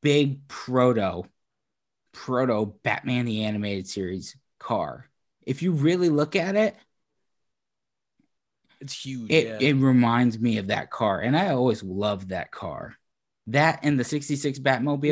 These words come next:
Speaker 2: Mm-hmm.
Speaker 1: are my two favorite Batmobiles. But this is kinda up there.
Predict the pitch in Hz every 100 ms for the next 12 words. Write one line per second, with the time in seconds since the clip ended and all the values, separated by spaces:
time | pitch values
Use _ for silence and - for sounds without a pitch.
0 | 147 151 131 - _ _ _ _ _ _
1 | _ 131 127 117 120 127 117 98 101 87
2 | 120 127 127 127 - _ _ _ _ _
3 | _ _ - 190 190 311 - 226 226 226
4 | 226 226 - - -